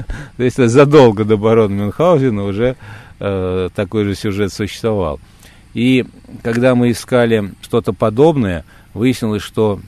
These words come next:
таких накладок нигде в мире нет. На нашей земле самые драгоценные. Зачем, собственно, купцы сюда приезжали? Причем ехали через земли, где кочевники их, э, грабили, убивали.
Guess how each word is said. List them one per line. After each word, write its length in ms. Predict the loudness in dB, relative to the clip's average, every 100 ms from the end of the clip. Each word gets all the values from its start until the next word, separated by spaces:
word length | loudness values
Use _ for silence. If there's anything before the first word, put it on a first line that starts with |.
| -14
таких 300 | -10 -6 -6
накладок 460 | -4 0 0 0 -4
нигде 320 | -4 -2 -2
в 40 | 0
мире 280 | -2 -2
нет. 300 | -2 -2 -6 -10 -6
На 140 | 0
нашей 300 | 2 2 -2
земле 360 | -4 -2 2 0
самые 520 | 2 2 2 2 -2
драгоценные. 880 | -4 -2 -4 -2 2 2 2 -2 -6 -6
Зачем, 340 | -2 2 2 0
собственно, 320 | -2 -4 -8
купцы 320 | -8 -6 -4
сюда 300 | -4 -2 -4
приезжали? 680 | -2 -2 -2 2 4 4 -2 -4
Причем 340 | -6 0 0 0
ехали 680 | 0 0 0 0 2 0 -2 -20 -10
через 300 | -2 0 0
земли, 480 | 0 2 2 2 0
где 280 | -2 -2 -2
кочевники 680 | -2 -2 0 0 0 0 -2
их, 180 | -2
э, 140 | -2 -4
грабили, 720 | -4 0 2 2 2 0 0
убивали. 880 | 0 0 -2 0 2 4 4 2